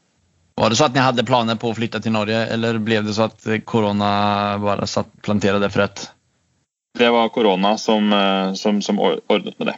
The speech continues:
Speaker 2: Mm.
Speaker 1: Ja. Spännande hur, eh, hur livet kastar en fram och tillbaka. Och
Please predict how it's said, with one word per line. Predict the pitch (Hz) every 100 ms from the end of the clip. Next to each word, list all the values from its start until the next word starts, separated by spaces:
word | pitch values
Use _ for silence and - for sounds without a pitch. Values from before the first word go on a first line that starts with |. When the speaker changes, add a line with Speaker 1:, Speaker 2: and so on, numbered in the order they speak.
| - _ _ _ 101
Speaker 2:
Mm. | 131
Speaker 1:
Ja. | 131 - - _ _ _ _
Spännande | 180 139 135 151
hur, | 151 147 139 139
eh, | 135 131 117 - _ - - _ _ -
hur | 113 110 110 -
livet | 110 110 104 117 -
kastar | 131 - 113
en | 120 113
fram | 120 113
och | 113
tillbaka. | 117 110 131 131 117 -
Och | 117 113 113 117